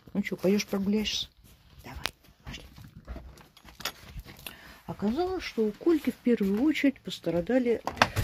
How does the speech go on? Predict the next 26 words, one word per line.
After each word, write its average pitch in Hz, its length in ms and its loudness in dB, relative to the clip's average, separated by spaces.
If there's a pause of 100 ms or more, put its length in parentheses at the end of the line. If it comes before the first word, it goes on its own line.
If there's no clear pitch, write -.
(260)
межреберные 196 920 4
мышцы 262 420 2
с - 120 -4
правой 202 380 0
стороны. 185 600 2 (400)
Ну, 247 160 -2
бывает 349 420 -2
такое, 170 380 -6 (800)
если 185 260 0
не 185 60 6
умеешь 185 340 4
лопатой 220 460 2
работать 175 440 0
с - 60 -10
двух 160 220 -8
сторон. 151 420 -2 (300)
Я 294 160 -2
тоже 143 260 -4
давно 147 320 0
эту 160 180 -4
<laughs> - 140 -10
премудрость 165 720 0
постигла. 147 720 -4 (920)
И, 262 320 0 (300)
честно - 360 0
говоря, 175 400 2